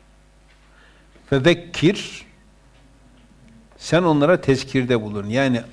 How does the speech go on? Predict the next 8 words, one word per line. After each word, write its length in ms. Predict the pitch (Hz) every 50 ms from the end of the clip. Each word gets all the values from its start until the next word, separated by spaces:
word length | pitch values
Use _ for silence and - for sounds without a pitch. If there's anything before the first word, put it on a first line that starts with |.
| - - -
Kur'an 380 | - - 131 160 160 165 147
ayetlerini 600 | 139 113 117 113 107 104 104 - - 107 107 110
oku. 280 | 107 95 - - - - - _ _ _ _ _ _ _ _ _ _ _ _ _ _ _ _ _ _ _ _ _ _ - _ _ _ _ -
Bizim 200 | 127 135 143 139
yapacağımız 560 | 135 117 117 123 120 123 127 147 180 165 131
onlara 300 | 123 117 123 139 156 151
ayetleri 360 | 123 113 107 104 - 107 101
okumaktır. 540 | 98 87 - - - - - - - - -